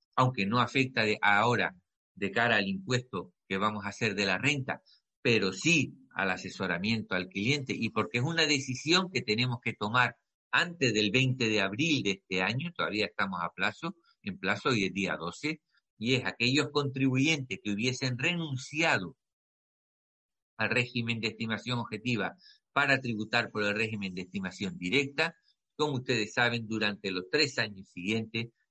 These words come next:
tienen que obtener su rendimiento por estimación directa. Puede darse el caso de que <coughs> contribuyente en el año dos mil veinte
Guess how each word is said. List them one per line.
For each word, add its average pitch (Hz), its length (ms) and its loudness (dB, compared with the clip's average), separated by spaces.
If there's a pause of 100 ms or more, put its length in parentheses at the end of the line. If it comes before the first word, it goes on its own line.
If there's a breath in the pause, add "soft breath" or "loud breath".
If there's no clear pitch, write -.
tienen 107 300 -2
que 101 80 -2
obtener 98 400 -4
su 101 140 -8
rendimiento 101 720 -4
por 92 140 -6
estimación 87 560 -10
directa. 80 320 -12 (600 soft breath)
Puede 120 280 4
darse 98 300 -2
el 87 120 -8
caso 135 320 0
de 113 160 -4
que 87 180 -12 (160)
<coughs> - 600 -10 (420)
contribuyente 113 760 -2
en 110 100 -6
el 107 100 -2
año 107 260 -2
dos 147 260 0
mil 127 180 0
veinte 104 420 -4